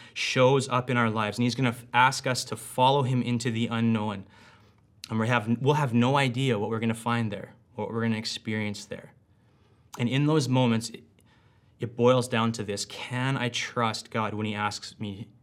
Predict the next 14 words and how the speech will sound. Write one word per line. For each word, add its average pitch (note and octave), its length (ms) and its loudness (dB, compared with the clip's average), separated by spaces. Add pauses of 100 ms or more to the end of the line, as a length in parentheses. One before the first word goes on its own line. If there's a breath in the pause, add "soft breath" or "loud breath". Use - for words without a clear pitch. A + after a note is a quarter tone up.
(200)
to G#2 60 -14
follow A2 320 -2
him G2+ 160 -6
into G2 200 -12
the G2+ 120 -10
unknown? F#2+ 480 -14 (840 loud breath)
Can C#3 420 0
I A#2+ 100 2
respond C3 680 2
to B2+ 80 -4
the A2+ 100 -4
God A#2+ 360 4
who A#2+ 260 -2
is - 180 0